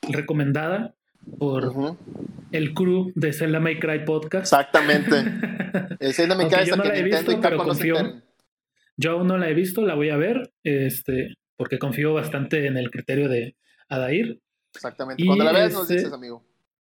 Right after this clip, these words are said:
Speaker 1: Claro que sí. Y de, de una serie nueva, ahora que es una buena noticia,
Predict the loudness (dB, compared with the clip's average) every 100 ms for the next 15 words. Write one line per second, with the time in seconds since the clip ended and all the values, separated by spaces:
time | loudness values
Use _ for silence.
0 | -8 -4 -2 -4 -4 -8 _ _ _ _
1 | _ -2 0 2 4 2 0 -6 -2 0
2 | 2 0 2 2 0 2 0 0 0 2
3 | 2 2 2 0 -2 -2 0 -2 -6 -4
4 | -4 -2 -2 0 0 0 -2 -2 -4